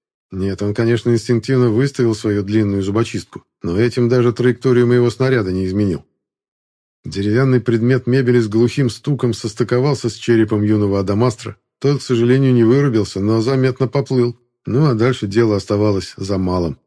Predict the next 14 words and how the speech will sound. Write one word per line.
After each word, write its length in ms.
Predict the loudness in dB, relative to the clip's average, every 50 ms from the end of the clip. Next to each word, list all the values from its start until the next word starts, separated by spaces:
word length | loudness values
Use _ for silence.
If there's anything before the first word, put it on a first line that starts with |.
| _ _ _ _ _ _ _ _ _ _ _ _ _ _ _ _ _ _ _ _
Мои 240 | -8 -6 -4 -4 -2
молодые 380 | 0 0 0 0 0 0 2
ноги 280 | 2 2 2 2 2 0
поразительно 640 | -2 -2 0 0 0 0 0 -2 -2 0 0 0 2
легко 400 | 2 0 -2 -4 _ -2 0 0
несут 380 | 0 0 -2 -4 -6 -6 -4
меня 160 | -4 -4 -4 -4
вперёд. 440 | -2 0 2 2 2 0 -2 -6 _ _ _ _ _ _ _ _ _ _ _ _ _ _ _ _ _ _ _
На 160 | -8 -8 -4
бегу 300 | -2 -2 -2 0 0 0
я 100 | 0 0
прихватываю 800 | -2 -2 -2 -2 -2 -2 0 0 0 0 0 2 2 4 4 4
бронзовый 460 | 2 2 2 2 2 2 2 2 2
канделябр 720 | 2 0 0 2 2 2 2 0 0 -2 -6 -8 -12 -16